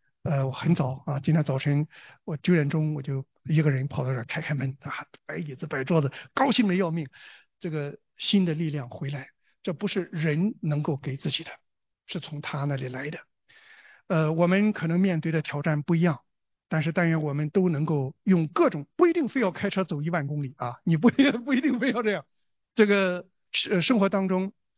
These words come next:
呃，给神有这样的机会，像以利亚一样，能够在神面前顺服，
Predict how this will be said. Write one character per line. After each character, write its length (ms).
呃， 300
给 260
神 320
有 220
这 120
样 120
的 140
机 180
会， 240
像 400
以 100
利 140
亚 160
一 80
样， 240
能 200
够 160
在 160
神 200
面 160
前 360
顺 360
服， 320